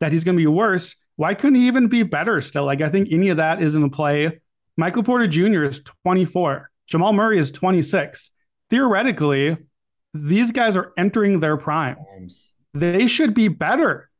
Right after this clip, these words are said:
Either one of those guys who I think we all agree are very talented, either one of Porter or Murray or both could make a leap still. We've seen Murray make that leap for moments in the playoffs. We saw Porter,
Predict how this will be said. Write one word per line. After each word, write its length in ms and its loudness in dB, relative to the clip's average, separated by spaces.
Either 300 2
one 180 4
of 60 0
those 220 2
guys 360 0
who 140 0
I 80 0
think 180 0
we 100 0
all 180 2
agree 280 0
are 240 -2
very 280 2
talented, 800 0
either 340 2
one 240 2
of 160 -2
Porter 400 0
or 220 0
Murray 320 2
or 240 0
both 320 -2
could 160 0
make 180 0
a 60 2
leap 420 2
still. 580 -6
We've 180 2
seen 400 2
Murray 380 2
make 320 0
that 220 0
leap 340 0
for 100 0
moments 400 2
in 180 0
the 120 0
playoffs. 680 -2
We 120 0
saw 260 0
Porter, 720 -2